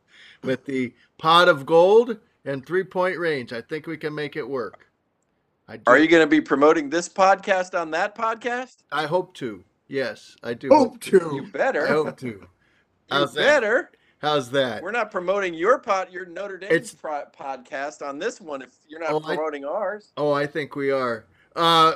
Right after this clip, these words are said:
Speaker 1: but, uh, it hasn't started yet, but I did get Fernando Ramirez into this, and I hope people will follow him on Twitter
Speaker 2: Ding.
Speaker 1: as well as myself. And, uh, yeah, that was fun. And I,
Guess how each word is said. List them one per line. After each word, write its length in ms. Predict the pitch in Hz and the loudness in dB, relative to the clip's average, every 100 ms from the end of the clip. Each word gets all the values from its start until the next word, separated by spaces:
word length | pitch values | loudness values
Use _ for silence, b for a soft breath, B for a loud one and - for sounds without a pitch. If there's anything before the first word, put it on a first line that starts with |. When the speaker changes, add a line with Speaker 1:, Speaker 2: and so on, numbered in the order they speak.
| - | -2
Speaker 1:
but, 300 | 165 156 - | -2 -2 -2
uh, 60 | 160 | -4
it 160 | 147 | -2
hasn't 320 | 175 190 185 - | -2 -4 -6 -8
started 340 | 240 214 127 | -6 -4 -6
yet, 140 | 117 | -8
but 100 | 147 | -6
I 80 | 139 | -6
did 260 | 139 165 147 | -6 -8 -6
get 200 | 160 143 | -6 -6
Fernando 500 | 156 151 160 156 147 | -8 -8 -6 -4 -4
Ramirez 500 | 143 151 151 147 156 | -4 -4 -4 -6 -10
into 300 | 151 143 147 | -12 -10 -6
this, 280 | 165 220 160 | -6 -8 -10
and 80 | 135 | -10
I 20 | |
hope 240 | 143 - | -8 -10
people 280 | 156 151 147 | -12 -10 -8
will 60 | 139 | -8
follow 380 | 156 147 147 | -6 -4 -4
him 180 | 135 151 | -6 -8
on 200 | 143 131 | -10 -10
Twitter 320 | - 147 175 | -8 -8 -6
Speaker 2:
Ding. 400 | 359 381 381 370 302 _ - | -8 -8 -8 -10 -14 _ -16
Speaker 1:
as 180 | 120 139 | -12 -6
well 220 | 143 135 | -4 -4
as 180 | 123 131 | -6 -10
myself. 600 | 127 - 156 190 190 _ 127 | -10 -6 -4 -4 -8 _ -8
And, 340 | 135 135 135 | -6 -6 -6
uh, 460 | 135 135 135 135 135 _ _ _ _ | -4 -2 -4 -6 -12 _ _ _ _
yeah, 280 | 175 190 113 - | -8 -6 -6 -4
that 100 | 135 | -2
was 180 | 147 | -4
fun. 380 | - 151 170 196 - | -6 -6 -6 -8 -8
And 180 | 139 131 | -6 -6
I, 160 | 127 | -6